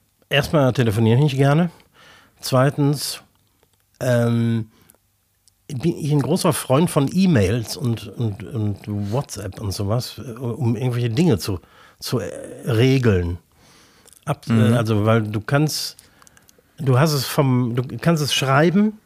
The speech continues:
Speaker 1: und es ist erstmal weg und du brauchst dich nicht drum zu kümmern.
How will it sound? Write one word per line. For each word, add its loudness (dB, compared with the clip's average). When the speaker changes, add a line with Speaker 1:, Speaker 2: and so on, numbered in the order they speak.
Speaker 1:
und 2
es 2
ist 0
erstmal 2
weg 0
und -2
du 0
brauchst -2
dich -2
nicht -4
drum -2
zu -4
kümmern. -2